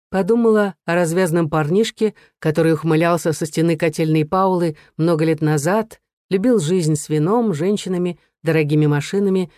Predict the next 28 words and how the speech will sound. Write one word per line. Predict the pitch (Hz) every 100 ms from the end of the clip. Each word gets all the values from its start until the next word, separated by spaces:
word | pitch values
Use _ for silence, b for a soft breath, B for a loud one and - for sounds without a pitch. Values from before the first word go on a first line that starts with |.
| b b
но | 269 311
без | 240 240
пенсионного | - 180 160 160 160 156 147
плана. | 147 139 139 147 - _ _ _ _ _ _ _ -
Только | 165 - 156
был | 143 233
ли | 226 208
он, | 214 226
правда, | 220 196 226 269 202 156 143 B B
способен | B - 170 151 220 214 202
одурачить | 175 160 170 214 254 226
подругу | 185 165 185 180
матери? | 220 226 180 135 135 143 _ _ _ _ _ _ _ _ _
"Все | - -
это | 196 226
пока | 233 233 233
не | 233
слишком | 233 220 247 254
убедительно", | 220 247 165 151 156 139 139 - _ -
заметила | 147 147 143 139 143
Пэт. | - 131 - - _ _ _ _ _ _ _ _ _ _ -
"Первый | 233 208 208
полицейский | 214 214 240 339 320 - 277
так | 269 269
и |
сказал", | - 247 240 165 135
ответила | 143 147 143 143 147
Тельма. | 151 139 135 143